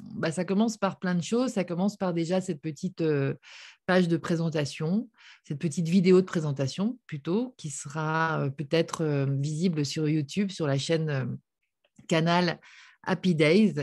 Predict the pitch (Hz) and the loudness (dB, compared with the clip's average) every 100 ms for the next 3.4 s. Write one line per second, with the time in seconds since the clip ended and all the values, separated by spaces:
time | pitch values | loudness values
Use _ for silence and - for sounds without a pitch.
0 | - 147 147 143 160 147 170 170 175 170 | -4 -2 0 0 -4 -4 0 2 2 0
1 | 139 147 - 170 175 160 135 135 139 139 | -10 -10 -6 -2 0 0 0 -2 -4 -8
2 | _ - - - 170 - 147 - 269 269 | _ -20 -18 -4 -2 0 0 2 0 2
3 | 160 156 156 | 0 2 -2